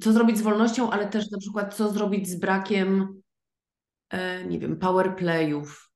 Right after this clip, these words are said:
co z władzą. To są takie bardzo fundamentalne pytania. My sobie ostatnie lata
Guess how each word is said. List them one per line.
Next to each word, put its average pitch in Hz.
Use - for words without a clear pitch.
co 175
z 170
władzą. 160
To 175
są 190
takie 185
bardzo 196
fundamentalne 180
pytania. 175
My 170
sobie 175
ostatnie 175
lata 175